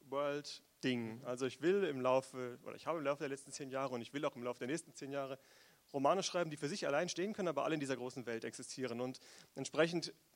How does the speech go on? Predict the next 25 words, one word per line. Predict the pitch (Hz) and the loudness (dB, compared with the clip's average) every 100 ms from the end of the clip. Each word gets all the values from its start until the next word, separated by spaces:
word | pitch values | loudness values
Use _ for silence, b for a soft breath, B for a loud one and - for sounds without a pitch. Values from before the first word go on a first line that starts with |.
| _ _ - | _ _ 2
waren | 139 156 160 | 6 6 2
viele | - 180 165 | 0 2 2
Dinge, | 165 185 | 2 2
zum | - 143 | 2 0
Beispiel | 135 131 135 | -2 0 0
was | 120 | -2
die | - | -2
Vogelmenschen | 117 143 131 120 120 117 | -4 -2 0 -2 -4 -8
angeht, | 117 113 113 | -10 -8 -6
was | 120 | -4
die | 139 | 0
Nonduria | 127 120 165 147 131 | 0 0 2 4 4
angeht, | 135 131 127 - B B B - | 2 -2 -2 -4 B B B -6
die | 139 | 6
lagen | 135 151 | 6 6
schon | 147 151 | 2 0
fest, | - 156 - - | 2 -2 -2 2
weil | 131 | 2
ich | 123 | 2
die | 175 | -6
für | - 180 160 | 0 2 2
frühere | - 208 180 135 | 0 2 2 2
Romane | 123 123 131 | 2 4 2
konzipiert | 131 131 135 - 139 - | 0 -4 -4 -4 -6 -4
hatte. | 107 101 | -8 -10